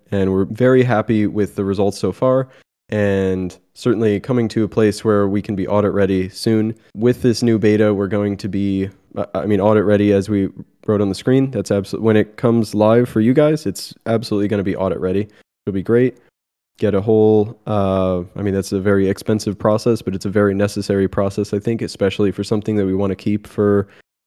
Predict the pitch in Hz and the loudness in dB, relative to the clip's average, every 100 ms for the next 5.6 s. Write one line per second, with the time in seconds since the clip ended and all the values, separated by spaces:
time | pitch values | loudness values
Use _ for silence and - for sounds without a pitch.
0 | _ - 107 110 113 110 117 123 131 101 | _ 0 2 4 2 0 0 0 0 -2
1 | 98 90 - - 92 95 87 98 - - | -4 -4 -6 -4 -2 0 0 -2 -4 -12
2 | - 101 98 98 110 104 92 90 - 113 | -8 -4 -2 0 0 0 -2 -4 -2 -2
3 | 135 _ _ 120 123 123 127 131 110 98 | -2 _ _ 0 0 2 0 0 -2 -2
4 | 107 104 101 107 95 117 120 135 135 - | 0 0 0 0 0 4 4 2 -2 -10
5 | _ - 104 101 101 98 | _ -8 -4 0 0 -2